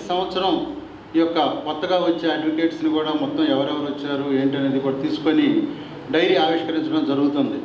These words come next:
ఈ డైరీ వలన ఏమవుతుందంటే, ఈ డైరీ ప్రతి ఒక్క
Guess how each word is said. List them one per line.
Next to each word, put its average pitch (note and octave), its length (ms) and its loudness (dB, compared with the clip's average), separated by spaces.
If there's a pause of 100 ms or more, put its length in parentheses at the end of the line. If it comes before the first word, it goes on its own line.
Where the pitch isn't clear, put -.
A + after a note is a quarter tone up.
(440)
ఈ E3 120 4
డైరీ G3+ 320 4
వలన G#3 240 0 (140)
ఏమవుతుందంటే, F#3+ 580 0 (160)
ఈ E3+ 40 0 (100)
డైరీ F#3 280 2
ప్రతి E3 220 0
ఒక్క F3 120 -2